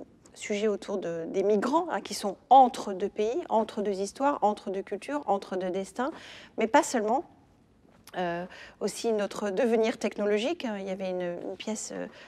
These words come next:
assez incroyable autour de, euh, vous savez que la Chine est le plus grand pays, euh,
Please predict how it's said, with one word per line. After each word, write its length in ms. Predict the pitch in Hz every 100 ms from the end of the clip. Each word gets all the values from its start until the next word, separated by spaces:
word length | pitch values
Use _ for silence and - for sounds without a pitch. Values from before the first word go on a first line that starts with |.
| -
assez 200 | - -
incroyable 720 | 220 202 - 208 220 220 202 -
autour 400 | 202 - 220 214
de, 280 | 208 180 185 - - - -
euh, 280 | - - 64 -
vous 80 |
savez 220 | - 185 214
que 40 |
la 60 | 202
Chine 220 | - 233
est 60 | 220
le 160 | 92 - _
plus 160 | - 202
grand 320 | 208 233 233
pays, 460 | 233 214 226 240 233 -
euh, 260 | 185 180